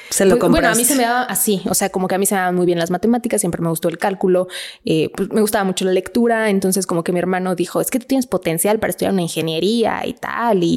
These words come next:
Speaker 2: y ser alguien bien en al-, en alguna, este, como que en el, en el ambiente, mm, empresarial y tal". Y yo dije, "¿Será que sí? O sea, pues, realmente sí podría estudiar una carrera que me lleve como por ese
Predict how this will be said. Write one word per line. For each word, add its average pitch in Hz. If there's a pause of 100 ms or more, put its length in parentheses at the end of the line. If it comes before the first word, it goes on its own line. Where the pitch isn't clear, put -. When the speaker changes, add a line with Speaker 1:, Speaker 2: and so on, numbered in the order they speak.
(160)
Speaker 2:
y 175
ser 185
alguien 180
bien 202
en 175
al-, 165
en 170
alguna, 175 (540)
este, 175
como 175
que 180
en 170
el, 165 (100)
en 196
el 185
ambiente, 180
mm, 160 (840)
empresarial 185
y 190
tal". 202 (880)
Y 220
yo 208
dije, 208
"¿Será 180
que -
sí? 180
O 254
sea, 180
pues, 180
realmente 196
sí 214
podría 208
estudiar 196
una 202
carrera 170
que 175
me 143
lleve 185
como 170
por 156
ese 165